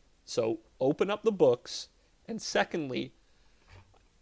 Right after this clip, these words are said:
people have been calling for this. This is not a fresh take. This is, but, like, All or Nothing from Amazon Prime, uh, Drive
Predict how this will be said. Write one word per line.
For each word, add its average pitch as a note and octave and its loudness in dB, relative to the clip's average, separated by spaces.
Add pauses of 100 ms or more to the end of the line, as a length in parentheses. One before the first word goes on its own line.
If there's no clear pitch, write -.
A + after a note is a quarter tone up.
(100)
people E3 2
have E3 4
been D3+ -2
calling C3+ -2
for C#3 -4
this. C3 -2
This C3+ -8
is A#2 -8
not B2 -2
a A#2+ -12
fresh - -4
take. - 0
This B2 -8
is, A#2 -10 (320)
but, A#2 -2 (1000)
like, G#2+ -2 (100)
All B2+ 2
or D#3 6
Nothing C3+ -2
from B2 -6
Amazon B2 -2
Prime, A#2 -2 (340)
uh, G#2+ -6
Drive A#2+ 2